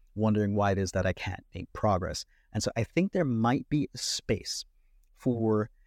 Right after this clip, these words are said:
uh, segmenting down by the type of learner that we know that we are and what our learning needs are,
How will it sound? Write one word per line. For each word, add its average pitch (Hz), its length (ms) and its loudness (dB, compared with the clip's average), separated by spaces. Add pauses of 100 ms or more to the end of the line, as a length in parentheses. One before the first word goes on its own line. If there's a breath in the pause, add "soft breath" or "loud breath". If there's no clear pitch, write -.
(280)
uh, 101 140 0
segmenting 110 840 0
down 107 280 2
by 101 120 0
the 87 220 -8
type - 520 -2
of 165 160 -2
learner 104 480 -2 (460)
that 104 200 2
we 101 120 2
know 107 240 4
that 123 220 0
we 110 160 0
are 104 320 2
and 101 220 -2
what 120 280 2
our 120 140 2
learning 104 480 0
needs 131 500 0 (100)
are, - 220 -6